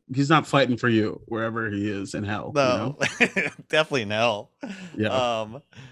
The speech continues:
Speaker 2: Anyways, yeah, that was also, one of 'em was just, like, a, a pyramid scheme guy. Just one day, these kids showed up and were like, "Hey, guys, we're gonna retire when we're thirty. And you have
Speaker 1: Oh,
Speaker 2: to, whenever you
Speaker 1: Jesus.
Speaker 2: buy stuff, could you buy it from this link, please?" <laughs> It gives us
Speaker 1: Yikes.
Speaker 2: pennies on the
Speaker 1: That's
Speaker 2: dollar.
Speaker 1: wild.
Speaker 2: <laughs> Yeah, it's super insane shit.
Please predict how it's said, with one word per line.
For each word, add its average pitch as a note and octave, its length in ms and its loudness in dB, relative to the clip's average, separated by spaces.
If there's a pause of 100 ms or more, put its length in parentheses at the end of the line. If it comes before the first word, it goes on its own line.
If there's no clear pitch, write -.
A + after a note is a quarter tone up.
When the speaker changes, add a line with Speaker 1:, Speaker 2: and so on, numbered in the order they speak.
(260)
Speaker 2:
Anyways, A2+ 440 2
yeah, G2+ 160 2
that B2+ 100 2
was E3 120 2
also, F3+ 340 2
one D3 180 2
of D#3 100 0
'em D#3+ 120 -2
was C3+ 180 -2
just, C3 160 -6
like, A#2 160 -2
a, F#2+ 480 4
a G2 180 0
pyramid A#2+ 380 -2
scheme C3 240 -4
guy. C3+ 300 4
Just C3 160 -8
one D3 160 2
day, C#3+ 120 4
these C3 200 0
kids B2+ 200 -2
showed A#2 240 0
up A#2 200 2
and A2+ 120 -2
were A2 60 -2
like, G#2+ 160 0
"Hey, C#3 140 2
guys, B2+ 260 4
we're A2+ 60 -4
gonna C#3 160 -2
retire A2 400 2
when G2+ 160 -2
we're F#2 120 -4
thirty. F2 580 -4 (120)
And G2+ 420 -6
you A2+ 220 0
have A#2 160 6
Speaker 1:
Oh, - 0 -
Speaker 2:
to, B2 220 2 (220)
whenever C3+ 260 4
you C3+ 140 6
Speaker 1:
Jesus. - 20 -2
Speaker 2:
buy A2 220 4
stuff, D3 280 0
could A#2+ 160 -4
you B2 80 -2
buy A#2+ 220 2
it A2 80 -6
from A2+ 160 -6
this G#2 200 -6
link, G2 360 -6
please?" B2+ 420 -2
<laughs> - 0 -
It C#3+ 80 0
gives A2+ 220 -4
us B2+ 160 -4
Speaker 1:
Yikes. G#2 460 2 (200)
Speaker 2:
pennies A2+ 260 -8
on G#2 120 -16
the G2 80 -4
Speaker 1:
That's A2+ 180 4
Speaker 2:
dollar. G#2+ 80 -6
Speaker 1:
wild. G#2 380 -4 (160)
Speaker 2:
<laughs> - 160 -6
Yeah, A#2 300 4
it's A2+ 120 -18
super D3+ 320 -2
insane G#2+ 360 -4
shit. E2+ 340 -8